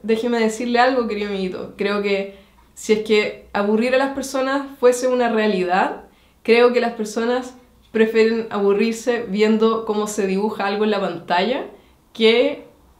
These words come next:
aburrirse mientras usted lee su PowerPoint. Por lo tanto, creo que vale la pena intentarlo y cuando lo intente se va a dar cuenta de que ese miedo era infundado porque las personas realmente no se aburren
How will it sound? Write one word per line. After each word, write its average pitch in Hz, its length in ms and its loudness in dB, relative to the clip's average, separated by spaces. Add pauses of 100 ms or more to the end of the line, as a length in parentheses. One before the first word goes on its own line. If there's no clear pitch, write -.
(140)
aburrirse 214 760 0
mientras 196 340 -4
usted 196 320 -4
lee 202 280 -2
su 202 140 -8
PowerPoint. 180 540 -8 (420)
Por 185 100 -2
lo 185 100 0
tanto, 220 360 2
creo 220 280 4
que 214 80 4
vale 214 260 2
la 190 160 4
pena 208 200 0
intentarlo 254 800 2
y 226 60 -2
cuando 202 300 -2
lo 196 60 0
intente 262 520 -2
se 240 160 -6
va 226 60 -2
a 226 100 2
dar 226 160 -2
cuenta 285 520 -2 (320)
de 202 140 0
que 214 140 6
ese 220 200 0
miedo 247 500 4
era 220 220 0
infundado 226 720 0
porque 226 240 -4
las 214 100 -2
personas 226 460 -6
realmente 214 460 -4
no 214 100 -2
se 220 140 -8
aburren 247 480 0